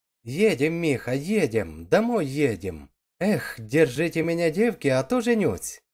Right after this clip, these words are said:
"Борька, ты же женат!" "Женат, женат! Это я так, куражусь! От радости крышу сносит! Хорошее бабло везу!" Борис сел на полку,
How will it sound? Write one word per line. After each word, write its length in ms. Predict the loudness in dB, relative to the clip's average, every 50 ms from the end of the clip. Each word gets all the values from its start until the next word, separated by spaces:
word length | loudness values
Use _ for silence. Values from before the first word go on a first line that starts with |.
| _ _ _ _ _ _ _
"Борька, 560 | _ -2 0 2 2 2 2 0 -4 -10 -10 -2
ты 180 | 2 2 4
же 100 | 4 4
женат!" 600 | 2 2 2 2 2 2 0 0 -4 -8 -16 -20 _ _ _ _ _ _ _ _ _ _ -16
"Женат, 460 | -6 -2 0 0 2 2 0 -2 -2
женат! 640 | 0 0 0 2 2 2 0 0 -2 -4 -6 -10 -20 _ _
Это 200 | -6 -4 0 2
я 160 | 2 2 2
так, 340 | 2 2 2 2 0 -2 -2
куражусь! 760 | 0 2 2 4 4 2 0 0 -4 -8 -10 -12 -14 -18 _ _ _ _ _ -4
От 200 | -2 -2 0 0
радости 480 | 0 2 4 4 2 2 2 -2 -4
крышу 420 | 0 4 4 4 4 4 2 2 2
сносит! 680 | 2 0 0 0 0 -2 -4 -6 -10 -12 -12 _ _ _ _
Хорошее 560 | _ 0 2 2 2 0 0 0 2 2 2
бабло 320 | 2 2 2 4 4 4 4
везу!" 480 | 4 2 0 -2 -2 -4 -6 -8 -12 _ _ _ _ _ _ _ _ _ _ _ -4
Борис 340 | -2 0 0 -2 -2 -4
сел 240 | -4 -4 -4 -4 -2
на 160 | 0 0 0
полку, 540 | 0 2 2 2 0 -2 -6 -10 -14 -14 -14